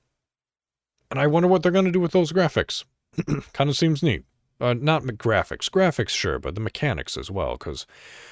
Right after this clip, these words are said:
a lot has happened as far as, uh, fighting game mechanics.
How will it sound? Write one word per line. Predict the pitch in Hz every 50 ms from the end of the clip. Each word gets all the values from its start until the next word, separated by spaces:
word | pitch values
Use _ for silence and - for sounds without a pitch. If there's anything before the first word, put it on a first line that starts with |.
| - - - - _
a | - 95
lot | 113 135 156 143 101 - -
has | - - 76 -
happened | - - 78 64 60 - 55 55 - - _ _ _
as | - 85 73
far | - - - 69 65
as, | 65 65 65 - - -
uh, | - 62 60 58 55
fighting | - - - 76 69 62 55
game | 50 - 55 50
mechanics. | 50 - - - - - 50 - - - - - -